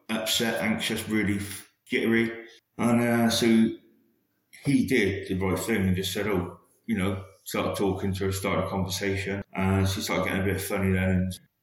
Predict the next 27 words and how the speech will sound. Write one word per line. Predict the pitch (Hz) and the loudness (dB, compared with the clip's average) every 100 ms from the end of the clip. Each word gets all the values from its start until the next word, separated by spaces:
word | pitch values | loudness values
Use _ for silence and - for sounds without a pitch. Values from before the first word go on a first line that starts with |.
| - | -6
and | 110 | 0
then | 110 110 110 101 98 - _ | 2 4 2 0 -4 -8 _
when | - 120 | -2 2
he | 113 | 2
said, | 110 110 | 2 0
"Oh, | 104 104 | 0 0
I'm | |
just, | 101 98 123 | -2 -2 -2
you | 98 | 0
know, | 98 | 0
I'm | 95 | -2
just | 98 95 - - | -4 -8 -10 -8
wor-, | 90 110 90 | -2 0 0
worried | 92 110 95 | -2 0 0
about | 90 - | 0 0
you, | |
'cause | - 104 | -2 -2
I | |
know, | 101 101 | -2 -2
I | 92 | -2
can | 98 | -4
see | - | 0
you're | 101 95 | 0 0
quite | - 92 | -2 -2
distressed | - - - 92 92 | -2 -6 -6 -4 -2
and | 90 | -4
upset," | 85 - 92 92 - | -4 -4 -4 -2 -6